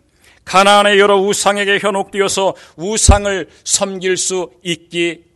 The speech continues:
때문입니다. 이스라엘이 이방의 우상을 섬기게 될 때에 하나님은 이스라엘을 향하여 질투하시며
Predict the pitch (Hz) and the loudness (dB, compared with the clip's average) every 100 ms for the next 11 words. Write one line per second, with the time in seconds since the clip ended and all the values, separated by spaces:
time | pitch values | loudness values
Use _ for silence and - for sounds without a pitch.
0 | _ - 175 160 151 135 139 123 _ _ | _ -2 0 0 -4 -6 -10 -20 _ _
1 | _ _ _ _ _ _ _ 165 175 185 | _ _ _ _ _ _ _ -2 2 4
2 | 185 190 190 190 190 196 190 190 190 196 | 4 4 2 2 2 2 0 0 0 -2
3 | - 202 202 208 202 202 196 196 190 175 | -2 -2 -2 -2 2 0 2 0 2 2
4 | 135 _ _ _ - 208 214 214 214 214 | -2 _ _ _ -4 0 0 -4 -8 -4
5 | - 214 214 214 208 196 202 202 196 170 | 2 4 6 6 4 4 2 4 4 4
6 | 123 _ _ - 233 - 208 196 - 190 | 0 _ _ -2 -2 0 4 4 2 -2
7 | 185 147 | -2 -4